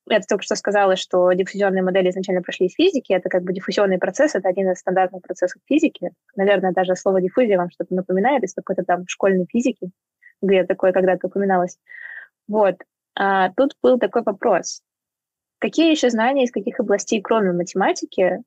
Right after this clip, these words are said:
вообще важны для машинного обучения, глубокого обучения?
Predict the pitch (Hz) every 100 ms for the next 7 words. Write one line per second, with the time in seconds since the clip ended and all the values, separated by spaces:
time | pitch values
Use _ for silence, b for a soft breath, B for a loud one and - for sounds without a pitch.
0 | - 277 - 247 214 190 202 233 302 226
1 | 185 208 240 202 - 202 190 180 - 240
2 | 190 185 - 190 - 180 170